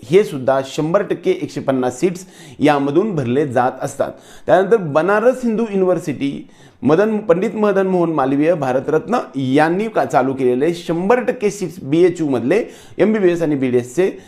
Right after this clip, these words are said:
त्याचबरोबर बीएससी नर्सिंगचे सुद्धा all India कोट्यामधून भरले जात असतात. त्याचबरोबर एएफएमसी, Armed Forces Me-,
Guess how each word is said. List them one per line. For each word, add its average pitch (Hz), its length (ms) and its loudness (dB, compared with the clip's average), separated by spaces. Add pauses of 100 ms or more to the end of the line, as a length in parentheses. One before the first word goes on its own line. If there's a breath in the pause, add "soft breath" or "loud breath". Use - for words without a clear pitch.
(180 loud breath)
त्याचबरोबर 202 380 4
बीएससी 147 260 0
नर्सिंगचे 127 440 -2
सुद्धा 147 380 -4 (120)
all 147 240 2
India 147 220 0
कोट्यामधून 123 580 -2
भरले 123 300 -2
जात 117 300 -2
असतात. 151 320 -4 (540 loud breath)
त्याचबरोबर 226 720 2 (160)
एएफएमसी, 170 520 2
Armed 185 640 2
Forces 202 760 -6
Me-, 139 100 0